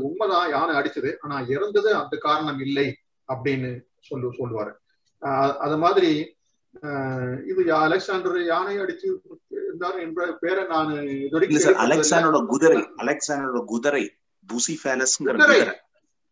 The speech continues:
Speaker 1: ஆ, அது வாய்ப்பு இருக்கிறது. But இருந்தாலும் நான் வந்து இதை பத்தி கேள்விப்பட்டதில்லை. நான் புதிய செய்தி, இதை நான் மறுபடியும் ரீகன்ஃபார்ம் பண்ணிக்கிறேன். சரிங்களா, குதிரை. அஹ், ரெண்டாவது இன்னொன்னு கேட்டீங்க, லாஸ்ட் கேள்வி, அஹ், என்ன ரோடு?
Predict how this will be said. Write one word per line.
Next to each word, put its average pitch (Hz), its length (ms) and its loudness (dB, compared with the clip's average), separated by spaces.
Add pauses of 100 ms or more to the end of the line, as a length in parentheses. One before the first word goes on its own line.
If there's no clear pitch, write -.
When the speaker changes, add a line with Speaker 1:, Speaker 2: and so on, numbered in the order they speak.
(500)
Speaker 1:
ஆ, 170 100 0 (500)
அது 269 300 -6
வாய்ப்பு 190 280 2
இருக்கிறது. 123 360 -2 (280)
But 175 100 2
இருந்தாலும் 220 380 6
நான் 208 320 2
வந்து 208 220 2 (140)
இதை 165 140 -2
பத்தி - 280 -8
கேள்விப்பட்டதில்லை. 170 680 0 (260)
நான் 143 280 -10 (360)
புதிய 190 260 -2
செய்தி, 170 320 0
இதை 160 200 -8
நான் 147 180 -6
மறுபடியும் 151 480 -4
ரீகன்ஃபார்ம் 147 460 -6
பண்ணிக்கிறேன். 117 340 -10 (840)
சரிங்களா, 123 380 -10
குதிரை. 123 260 -6 (1000)
அஹ், - 160 -18 (240)
ரெண்டாவது 220 420 0
இன்னொன்னு 220 400 0
கேட்டீங்க, 175 260 0
லாஸ்ட் 165 400 -2
கேள்வி, 151 340 -6 (220)
அஹ், 123 300 -10 (180)
என்ன 135 280 -14
ரோடு? 160 340 0